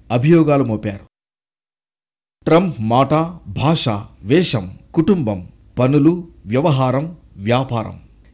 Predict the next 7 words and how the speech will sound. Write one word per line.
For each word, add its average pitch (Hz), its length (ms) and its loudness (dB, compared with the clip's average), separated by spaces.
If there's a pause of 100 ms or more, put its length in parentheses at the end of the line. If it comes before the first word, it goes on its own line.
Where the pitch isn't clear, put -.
ఇలా 180 260 2
ఏది 151 520 2
చూసినా 175 380 0 (300)
వివాదమే 160 600 0
కనిపిస్తుంది. 123 640 -6 (380)
ట్రంప్ను 202 380 2
విమర్శించడానికి 147 880 0